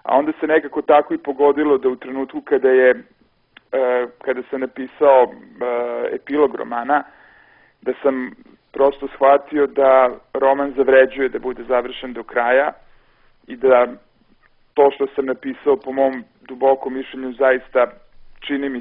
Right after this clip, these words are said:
se zapravo, ili bar tako mogu da kažem, e,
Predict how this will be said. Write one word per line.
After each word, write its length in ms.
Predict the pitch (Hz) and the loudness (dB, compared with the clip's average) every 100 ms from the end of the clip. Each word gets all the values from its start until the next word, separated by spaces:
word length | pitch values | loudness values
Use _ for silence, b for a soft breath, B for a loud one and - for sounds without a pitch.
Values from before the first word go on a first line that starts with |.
| - | -12
se 100 | 117 | -10
zapravo, 480 | 123 120 123 117 117 _ 120 | -8 -8 -8 -8 -12 _ -16
ili 180 | 123 | -12
bar 200 | 120 123 - | -2 -2 0
tako 280 | 123 117 123 | -2 -2 -8
mogu 240 | 117 120 | -10 -10
da 100 | 113 | -10
kažem, 380 | - 123 120 120 b b b b b b - | -6 -6 -6 -10 b b b b b b -6
e, 240 | 120 120 | -2 -2